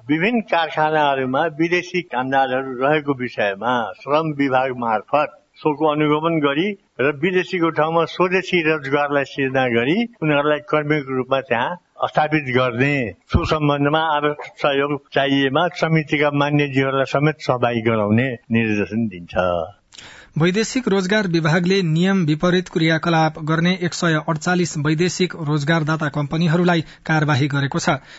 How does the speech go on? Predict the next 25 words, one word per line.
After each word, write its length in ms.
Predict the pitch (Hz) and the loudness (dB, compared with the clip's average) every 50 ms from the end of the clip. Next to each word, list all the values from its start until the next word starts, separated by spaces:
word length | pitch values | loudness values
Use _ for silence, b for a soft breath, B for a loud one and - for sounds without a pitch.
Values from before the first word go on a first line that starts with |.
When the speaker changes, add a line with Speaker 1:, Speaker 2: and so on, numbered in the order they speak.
| B B | B B
Speaker 2:
विभागले 400 | 151 143 147 151 156 151 156 170 | 0 2 2 2 4 4 2 2
वैदेशिक 500 | 156 151 151 147 170 170 - - 185 170 | 2 2 2 2 0 0 0 0 -2 0
रोजगार 360 | 170 160 151 147 147 165 160 | 0 0 0 2 0 0 0
सम्बन्धी 440 | 151 - 156 151 156 170 165 160 165 | 0 0 0 2 4 4 4 2 2
विज्ञापन 480 | 143 147 135 147 160 156 156 175 165 147 | 0 -2 -2 0 0 0 0 -2 -2 -2
प्रकाशनका 580 | 151 156 147 156 156 147 - 170 160 147 156 | -2 -4 -2 -2 -4 -2 -2 -2 -2 0 0
लागि 320 | 151 147 151 147 165 175 B B B B - | 0 0 2 2 2 0 B B B B -2
पूर्व 220 | 202 208 208 208 | -2 0 0 0
स्वीकृति 540 | 180 - - 165 151 - 170 180 165 - 165 | -2 0 -2 -2 -2 0 -2 -2 0 0 0
लिएर 300 | 151 156 170 170 165 147 B B B B - | 2 2 2 2 2 0 B B B B -2
विज्ञापन 420 | 151 160 156 190 185 - 214 214 185 | -2 0 0 0 -2 0 -2 -2 -2
प्रकाशन 460 | 175 170 - 170 165 - - 175 156 | -2 -2 -2 -2 -2 0 0 0 0
नगर्ने 520 | 147 147 151 147 165 170 170 180 185 185 - | 2 0 2 2 2 2 2 2 0 0 -2
इजाजत 500 | 170 156 139 165 165 175 151 180 190 185 - 151 - - | -4 0 2 2 2 2 2 0 0 -2 -4 -12 -6 -6
पत्र 280 | 165 160 - 165 160 | -6 -2 0 0 0
लिएका 360 | 147 143 151 160 156 180 170 | 2 2 0 0 2 0 0
एक 100 | 160 147 | 0 -2
सय 220 | - - 170 160 B B B B B 160 | 0 0 0 0 B B B B B -2
अडचालिसवटा 640 | 165 156 - 196 196 190 170 - 170 170 165 160 147 | -2 0 0 -2 -2 -2 -2 -4 -4 -2 0 0 0
मेन 220 | 143 156 160 156 | 2 2 0 0
पावर 280 | 143 160 156 156 156 151 | 0 0 0 0 0 -2
कम्पनीलाई 600 | 147 - 156 143 - 165 170 170 165 170 170 156 B B B - | -2 -4 -4 -2 0 0 2 2 4 2 2 0 B B B -2
जरिवाना 480 | 143 160 156 156 151 156 151 151 147 139 | 0 2 2 2 2 2 2 2 2 0
गरेको 300 | 135 143 139 135 - 165 | 0 0 -2 0 0 0
हो। 180 | 143 160 151 | 0 0 -2